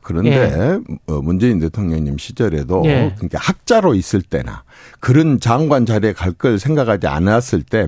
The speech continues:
Speaker 2: 예.
Speaker 1: 많은 발표에 있어서
Speaker 2: 예.
Speaker 1: 좀 과도한 그런 것들이 있었거든요.
Speaker 2: 예.
Speaker 1: 그런데도 그분들이 장관이 되고 어떤 자리에 들어왔을 때
Speaker 2: 음.
Speaker 1: 그분의 신념대로 된다면 그분이 대통령이게요. 사실 대통령을 포함한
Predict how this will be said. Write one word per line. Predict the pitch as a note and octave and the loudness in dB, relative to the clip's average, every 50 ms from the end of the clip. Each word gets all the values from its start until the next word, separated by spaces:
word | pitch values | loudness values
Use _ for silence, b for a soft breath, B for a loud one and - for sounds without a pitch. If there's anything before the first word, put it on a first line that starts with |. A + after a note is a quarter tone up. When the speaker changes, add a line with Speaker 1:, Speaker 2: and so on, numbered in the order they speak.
| D2 E3 | 0 0
Speaker 2:
예. | C#3+ C#3 B2+ | 0 2 2
Speaker 1:
많은 | A#2+ E3 F#3+ D#3+ | 2 2 2 0
발표에 | - - F#2 E2+ - - C3+ B2+ A2 F#2+ E2 D2+ D2+ D2 - - G#2+ G#2 F2 | -2 -4 -6 -4 -2 0 0 2 2 2 0 0 -2 -2 0 0 0 2 2
있어서 | E2 D#2 - - G2+ F#2 - C2+ A#1+ D2+ C#3+ F4+ - | 0 -2 0 -2 -2 -2 -2 -6 -4 -2 -4 -2 -2
Speaker 2:
예. | D#3 C#3 B2+ A#2 A2 | -2 0 0 0 0
Speaker 1:
좀 | G#2+ F2 - | -2 -4 -2
과도한 | - G2+ A2 B2 A#2 D3+ B2+ G#2 | -2 -2 0 2 2 2 2 2
그런 | F#2 G#2+ B2 C3+ | 2 2 2 2
것들이 | B2 - F2+ D#2 D#2+ | 0 -2 -2 -4 -4
있었거든요. | D#2 - B2+ B2 - - F2 - - D#3 D3 | -2 -2 -2 -2 -2 -2 -4 -2 0 2 2
Speaker 2:
예. | D3 C3 B2 A#2 G#2+ A2 A2 - | 2 2 0 0 -2 -6 -10 -10
Speaker 1:
그런데도 | - - C3 D#3+ F3+ G3 E3 F3 D#3 E3+ D#3+ | -2 2 2 4 4 4 2 2 2 2 0
그분들이 | C3+ - B2+ A#2 C#3+ D#3 C#3+ C#3 A#2+ B2 G2+ | 0 0 0 0 2 2 2 2 0 0 -2
장관이 | - G#2+ G2+ A2 C3 B2+ B2+ A#2+ A#2 A2 G2+ - | 0 0 0 0 2 2 2 2 2 0 0 0
되고 | - F#2 F2 F2 A#2+ A2 | -2 -4 0 0 0 0
어떤 | G2+ - C#3 A#2+ | 0 0 0 0
자리에 | - F2 F2 F2 A2+ A#2 F2+ | 0 -2 -2 0 0 -2 -2
들어왔을 | - - F#2+ G#2 B2 G#2+ D#2 C2 D2+ - - C3+ C#3 | -2 -4 -2 -2 0 0 0 -4 -6 -2 -2 -2 -2
때 | B2+ - - B1+ C2+ F2+ G#2 - | -2 -4 -4 -2 0 0 2 2
Speaker 2:
음. | D#3 D3 C3 B2 A#2 A2+ A2 A#2+ C3 - | 2 2 2 0 0 -2 -6 -10 -12 -6
Speaker 1:
그분의 | - - C3+ C3+ D#3 A3 A#3 A#3 F#3+ | 0 2 2 4 4 4 4 4 2
신념대로 | E3 - G#3+ G#3+ A3+ A3 G3 D3+ C#3+ A2 A#2 | 2 2 2 2 2 2 2 2 2 2 2
된다면 | G#2+ A#2 A#2 A#2 C3+ A#2 G#2+ G2 | 2 2 2 2 4 2 2 2
그분이 | - C3+ C3 C#3+ D3 C3 G#2+ | 2 2 2 4 2 2 2
대통령이게요. | - A#2 - - B2+ A2+ G#2 F#2+ F2+ E2+ D#2 - C#2+ C#2+ F2+ D#3+ B B B B B B | 0 -4 -2 -2 -2 0 0 -2 -2 -2 -4 -4 -4 -6 -6 -6 B B B B B B
사실 | - - - E3+ F#3+ F3+ - C#4 A#2 | -10 -2 0 0 0 2 0 -2 -2
대통령을 | - - C3 D3 - - F3 D#3 C#3+ B2 G#2+ F2+ | 2 0 0 0 2 -2 -2 0 0 0 0 -2
포함한 | E2 - C#3 C#3 C3+ A2+ F2+ F2 G2 B2+ A2 D#2+ | -2 0 0 0 0 0 0 0 0 0 0 0